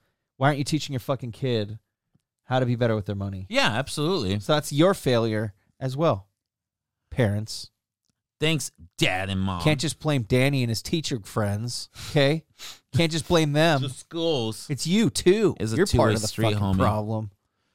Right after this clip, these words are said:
Speaker 2: No, I feel you, dude. And, and it
Speaker 1: <laughs>
Speaker 2: sucks. Like, it absolutely sucks, like,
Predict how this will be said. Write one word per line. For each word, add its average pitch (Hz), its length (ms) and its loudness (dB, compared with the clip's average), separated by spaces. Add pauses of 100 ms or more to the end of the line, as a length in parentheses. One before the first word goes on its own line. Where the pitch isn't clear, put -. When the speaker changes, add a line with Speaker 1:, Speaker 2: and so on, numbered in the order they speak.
(100)
Speaker 2:
No, 139 260 2
I 143 140 4
feel 104 240 0
you, 101 120 0
dude. 98 280 -2
And, 131 320 -2
and 147 120 0
it 180 100 0
Speaker 1:
<laughs> - 20 -4
Speaker 2:
sucks. - 680 0
Like, 113 220 -6
it 120 60 -4
absolutely 127 480 -4
sucks, 113 540 -6
like, 98 400 -4